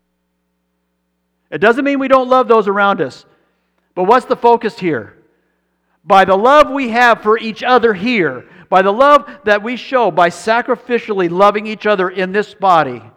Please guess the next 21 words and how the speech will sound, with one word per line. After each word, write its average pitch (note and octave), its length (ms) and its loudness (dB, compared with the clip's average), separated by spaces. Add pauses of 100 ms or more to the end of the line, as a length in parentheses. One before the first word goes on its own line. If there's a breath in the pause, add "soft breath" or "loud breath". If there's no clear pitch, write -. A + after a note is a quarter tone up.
(580)
listen F3 240 -10
to - 20 -10
what F3 80 -6
he D#3+ 80 -8
says. C#3+ 320 -4
"By D#3 240 -4
this, A3+ 380 0 (160)
all A3+ 240 2
people F#3 400 -6
will E3 140 -4
know D#3+ 220 -4
that D#3 160 -10
you D#3 120 -8
are D3 100 -4
my C#3 140 -6
disciples C3 580 -8
if B2 140 -14
you B2 100 -10
have A#2+ 120 -14
love B2+ 220 -8
one, A2+ 360 -14